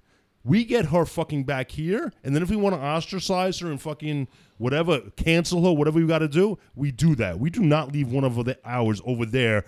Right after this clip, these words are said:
because they disagree with us. The rights and freedoms that are entitled to every American allowed her to do what, well, she shouldn't have broken the law over there. I'm just saying. But these people were judging. I'm like, "No,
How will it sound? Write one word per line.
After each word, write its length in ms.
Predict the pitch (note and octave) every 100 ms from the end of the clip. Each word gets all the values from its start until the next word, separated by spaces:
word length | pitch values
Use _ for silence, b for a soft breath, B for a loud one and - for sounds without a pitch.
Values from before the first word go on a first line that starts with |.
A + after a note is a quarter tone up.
| B
because 200 | A#2 A2
they 60 | A2
disagree 400 | G#2+ - G2 A2+
with 160 | G#2 A2
us. 260 | F#2+ E2 b b b G#2+
The 100 | F2+
rights 460 | G2 D#3+ F#3+ - -
and 180 | C3 A2
freedoms 460 | - D#3+ F3+ F#3+ D3
that 100 | A#2
are 60 |
entitled 480 | G#2 - C#3 D#3+ F3
to 80 | E3
every 260 | - D3 F3
American 640 | C3 B2+ C#3+ E3 A#3+ A#3+ b b
allowed 440 | A2 A#2 C3+ F3+
her 100 | E3
to 120 | E3+ D3+
do 200 | B2 E3+
what, 220 | D3+ B2+
well, 360 | A2+ G#2 G2 F#2+ _ _
she 140 | - C3+
shouldn't 180 | D3+ A2
have 60 |
broken 200 | G2+ F#2
the 60 | F#2
law 160 | F2+ F#2+
over 120 | E2+
there. 180 | F#2+ F2+
I'm 140 | F2 C3
just 180 | A#2+ A#2
saying. 300 | G2 D#2+ E2 E3+ B -
But 120 | A#2
these 180 | D3 -
people 240 | F3 C#3+
were 80 | C3+
judging. 420 | A#2 B2 D#3 F3
I'm 120 | D#3 D3+
like, 140 | B2
"No, 260 | C#3 A2